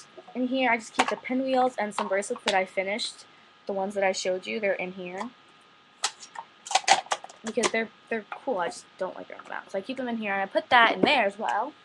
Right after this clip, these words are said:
Uh, that pinwheel always goes in there. The book.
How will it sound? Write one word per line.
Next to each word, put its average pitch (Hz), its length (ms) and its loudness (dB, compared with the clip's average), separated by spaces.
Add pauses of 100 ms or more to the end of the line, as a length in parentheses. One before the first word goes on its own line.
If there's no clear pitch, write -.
(560)
Uh, 190 240 2 (160)
that 190 180 -12
pinwheel 175 200 -14
always 175 260 -10
goes 170 220 -10
in 190 60 -20
there. 208 180 -14 (600)
The 247 80 0
book. 202 400 4